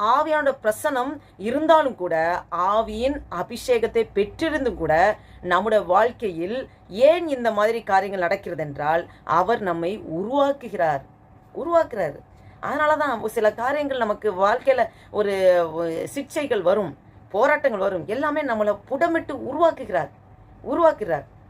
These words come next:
அவர் வணைகிறார். எக்ஸாம்பிள், பவுல் தன்னை உயர்த்தாதபடிக்கு, பவுல் வந்து தன்னை உயர்த்தாதபடிக்கு ஆண்டவர் அவன் சரீரத்துல ஒரு முள் கொடுத்திருக்கிறார், முள் கொடுக்கப்பட்டிருக்கிறது. அந்த முள் இல்லைன்னா அவன் இவ்வளோ படிச்சிருக்கான், இவ்வளோ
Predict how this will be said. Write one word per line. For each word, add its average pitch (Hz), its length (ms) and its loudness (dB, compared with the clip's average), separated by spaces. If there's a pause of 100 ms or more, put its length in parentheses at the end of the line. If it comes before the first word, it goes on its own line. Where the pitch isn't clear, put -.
அவர் 208 160 0
வணைகிறார். 262 460 0 (500)
எக்ஸாம்பிள், 214 640 0 (260)
பவுல் 277 400 4 (360)
தன்னை 247 460 -2
உயர்த்தாதபடிக்கு, 262 1120 0 (300)
பவுல் 208 220 -4
வந்து 254 260 -2
தன்னை 190 200 -2
உயர்த்தாதபடிக்கு 262 1080 0 (200)
ஆண்டவர் 277 560 4
அவன் 240 260 0
சரீரத்துல 285 420 0
ஒரு 294 140 -2
முள் 359 340 0
கொடுத்திருக்கிறார், 202 680 -4 (120)
முள் 285 180 -8
கொடுக்கப்பட்டிருக்கிறது. 202 920 -4 (680)
அந்த 214 280 4
முள் 269 220 0
இல்லைன்னா 285 380 0 (320)
அவன் 220 300 0
இவ்வளோ 254 340 2
படிச்சிருக்கான், 247 540 0
இவ்வளோ 247 260 4